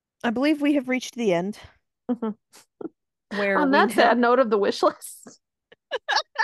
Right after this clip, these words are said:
Speaker 2: What, I mean, what's one, one positive thing we wanna end the wish list on for each of us?
Speaker 1: <laughs>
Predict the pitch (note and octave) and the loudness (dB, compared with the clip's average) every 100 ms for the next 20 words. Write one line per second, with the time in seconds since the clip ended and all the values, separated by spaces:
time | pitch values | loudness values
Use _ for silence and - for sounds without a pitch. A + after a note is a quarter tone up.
0 | - - - _ - - _ - - F4+ | -8 -14 -20 _ -18 -18 _ -20 -2 2
1 | A4+ F#4+ G4+ G#4+ B4 C5+ C#5 B4 - G#4+ | 4 4 6 6 4 4 4 2 -2 0
2 | A#4 - D#4+ D4 C4+ A#3+ - A#3+ A#3 A#3 | 0 2 4 4 2 -2 0 -2 0 0
3 | A#3 A3 G#3+ A3+ A3+ A3 A3 C#4 - E4 | 0 0 -2 -4 -4 -6 -8 -8 -6 -6
4 | - - G#3+ A#3+ A3 - - D4+ A#3+ - | -6 -8 -6 -8 -6 -6 -4 -6 -6 -8
5 | - - _ _ _ B3+ C#4 F4 | -8 -10 _ _ _ -4 0 0